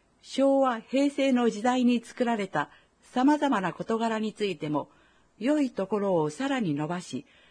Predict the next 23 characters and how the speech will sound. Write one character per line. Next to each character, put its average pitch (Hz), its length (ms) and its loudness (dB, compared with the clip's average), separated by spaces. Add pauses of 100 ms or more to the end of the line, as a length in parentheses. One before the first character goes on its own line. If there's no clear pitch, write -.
(140)
正 269 280 -2
す - 80 -18
と 202 120 -4
こ 190 140 -2
ろ 180 100 0
は 151 160 -2
正 196 320 -8
し - 60 -18
て、 139 260 -6 (500)
思 262 280 4
い 277 80 2
切 277 140 -4
っ 262 60 -4
て - 400 -2 (100)
変 214 140 0
わ 277 120 2
る 294 100 -2
こ 285 140 -6
と 277 140 -2
が 165 160 -4
で 151 100 -6
き 185 140 -8
る 160 180 -2